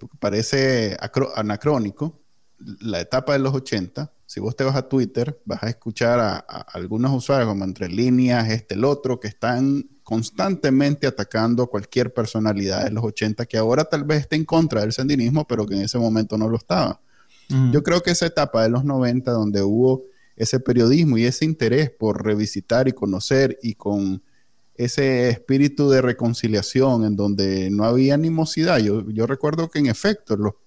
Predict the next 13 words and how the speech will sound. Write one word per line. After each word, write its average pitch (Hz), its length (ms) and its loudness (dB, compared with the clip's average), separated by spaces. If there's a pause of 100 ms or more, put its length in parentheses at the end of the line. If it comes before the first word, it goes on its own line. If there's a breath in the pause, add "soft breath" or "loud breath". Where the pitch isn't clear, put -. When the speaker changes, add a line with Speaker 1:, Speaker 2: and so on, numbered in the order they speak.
Speaker 1:
los 117 180 -4
sandinistas 113 640 2
eran 160 180 0
vistos 170 280 -2
como, 208 440 -2 (160)
como 156 300 0
oposición, 123 760 0
pero 151 220 2
no 127 140 4
como 151 200 2
asesinos, 123 540 0
la-, 110 220 2
ladrones. 110 800 0